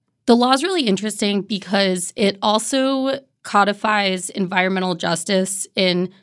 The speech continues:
this really interesting way. It shows how far this conversation has come in just a few years. So lots of the law's provisions are directing forty percent of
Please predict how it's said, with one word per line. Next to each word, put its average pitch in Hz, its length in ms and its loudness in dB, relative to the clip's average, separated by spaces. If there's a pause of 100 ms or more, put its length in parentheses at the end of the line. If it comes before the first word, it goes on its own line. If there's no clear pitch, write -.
(120)
this 196 200 0
really 285 240 2
interesting 233 400 0
way. 180 320 2
It 190 140 -6
shows 208 320 -2
how 220 560 0
far 208 640 0
this 190 480 -4 (320)
conversation 202 640 0
has 185 140 0
come 175 500 0
in 185 160 0
just 180 280 -4
a 208 80 -4
few 190 220 -2
years. 170 540 -4 (300)
So 226 520 2
lots 208 440 0
of 294 200 -4
the 220 320 0
law's 185 380 0
provisions 196 640 -2
are 180 400 0 (420)
directing 202 880 0
forty 208 500 -2
percent 196 640 0 (120)
of 185 460 0